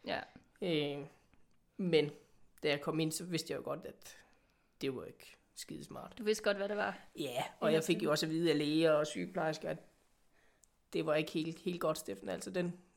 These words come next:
Speaker 2: skal du huske at reagere på.
Speaker 1: Ja,
Speaker 2: Øh.
Speaker 1: det vidste du godt.
Speaker 2: Ja, det vidste, inder-, inderst inde vidste jeg godt det.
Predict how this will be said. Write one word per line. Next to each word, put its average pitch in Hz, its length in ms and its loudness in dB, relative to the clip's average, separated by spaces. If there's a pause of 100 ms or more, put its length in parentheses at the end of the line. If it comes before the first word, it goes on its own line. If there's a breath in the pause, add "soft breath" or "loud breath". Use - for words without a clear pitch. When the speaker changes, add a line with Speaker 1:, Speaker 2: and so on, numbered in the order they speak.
Speaker 2:
skal - 200 -4
du 165 80 0
huske 170 200 -2
at 175 100 -6
reagere 175 340 -4
på. 180 200 -6 (340)
Speaker 1:
Ja, 196 160 -2 (420)
Speaker 2:
Øh. 160 280 -4 (180)
Speaker 1:
det 208 100 -4
vidste 202 200 2
du 196 60 -8
godt. 175 240 -6 (500 loud breath)
Speaker 2:
Ja, 156 220 8
det 170 120 4
vidste, 180 280 6
inder-, 208 220 8
inderst 214 340 6
inde 175 160 6
vidste 156 220 4
jeg - 60 -4
godt - 260 -6
det. - 140 -8